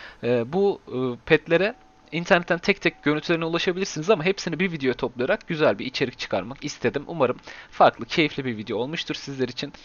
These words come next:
Bu arada videonun kartlar kısmından bu peti kasan arkadaşım Uğur. Uğur'un kanalına ulaşabilirsiniz. Uğur kendi kanalında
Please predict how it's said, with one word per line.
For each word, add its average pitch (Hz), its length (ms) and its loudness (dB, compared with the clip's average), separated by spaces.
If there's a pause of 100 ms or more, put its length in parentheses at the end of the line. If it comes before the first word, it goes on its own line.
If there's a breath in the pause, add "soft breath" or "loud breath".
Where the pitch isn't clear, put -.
(240 loud breath)
Bu 170 140 6
arada 180 320 8
videonun 160 300 0
kartlar 170 500 2
kısmından 131 540 -2 (600)
bu 156 120 -6
peti - 260 0
kasan 143 320 2
arkadaşım - 500 2
Uğur. 139 360 -2 (120)
Uğur'un 160 280 0
kanalına 151 340 0
ulaşabilirsiniz. 156 600 -2 (240)
Uğur 185 180 2
kendi 180 280 4
kanalında 147 560 2